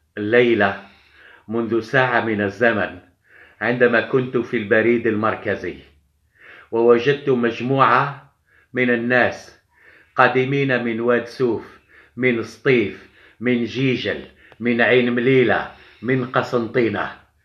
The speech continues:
قالوا لي بأننا حضرنا اليوم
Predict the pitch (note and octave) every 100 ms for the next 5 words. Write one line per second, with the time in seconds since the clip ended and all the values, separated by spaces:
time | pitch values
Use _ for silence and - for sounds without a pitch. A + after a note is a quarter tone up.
0 | _ _ _ - B2+ B2+ B2+ B2+ B2+ A#2
1 | A2+ A#2 A#2 A2 - A#2+ B2+ B2 B2 A#2
2 | A#2 B2 G#2+ E2+ D2